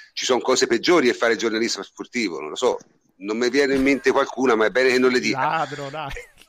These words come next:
Speaker 1: No, il, no, sì, il ladro, no. Io
Speaker 2: Dai,
Speaker 1: pensavo
Speaker 2: dai,
Speaker 1: a cose più,
Speaker 2: scherziamo, scherziamo.
Speaker 1: più, pensavo a cose più complesse, non so, tipo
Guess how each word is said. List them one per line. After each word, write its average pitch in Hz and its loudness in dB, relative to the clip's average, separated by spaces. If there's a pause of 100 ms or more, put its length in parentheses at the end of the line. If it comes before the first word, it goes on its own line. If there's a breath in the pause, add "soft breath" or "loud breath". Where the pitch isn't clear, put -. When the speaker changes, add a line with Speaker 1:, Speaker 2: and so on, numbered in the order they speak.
(280)
Speaker 1:
No, 151 4
il, 101 -4
no, 104 -2
sì, - -4
il 90 -10
ladro, 82 -4
no. 104 2
Io 139 4
Speaker 2:
Dai, - 0
Speaker 1:
pensavo 104 0
Speaker 2:
dai, 98 2
Speaker 1:
a - -2
cose - -2
più, 110 -6
Speaker 2:
scherziamo, - -20
scherziamo. 117 -6
Speaker 1:
più, 92 -18 (420 loud breath)
pensavo 131 2
a 127 0
cose 117 0
più 107 -8
complesse, 101 -2
non 78 -8
so, 92 -4
tipo 85 -6